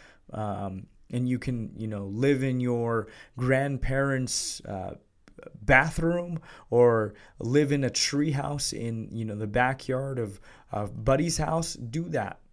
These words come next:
I mean, truly, if that's all you need, we're arguing semantics on what that looks like for you. But for me,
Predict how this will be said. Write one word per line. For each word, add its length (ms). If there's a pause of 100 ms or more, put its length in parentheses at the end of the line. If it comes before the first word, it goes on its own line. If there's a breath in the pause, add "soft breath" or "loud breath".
(160)
I 80
mean, 140
truly, 560 (220 loud breath)
if 160
that's 260
all 100
you 180
need, 300 (180 loud breath)
we're 220
arguing 460
semantics 640
on 160
what 140
that 200
looks 240
like 160
for 140
you. 140
But 160
for 160
me, 320